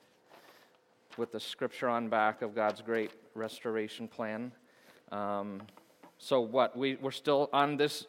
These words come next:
the beginning of this journey together, right? We've talked about our captain, the one, uh, somebody even this week was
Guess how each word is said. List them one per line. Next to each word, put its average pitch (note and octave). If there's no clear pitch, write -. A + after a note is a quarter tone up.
the C3+
beginning D3
of C#3+
this C3+
journey C3+
together, B2
right? A2
We've A2+
talked A#2
about A2+
our A2
captain, C#3
the A2+
one, A2+
uh, G2+
somebody B2
even A2+
this A2
week A2+
was -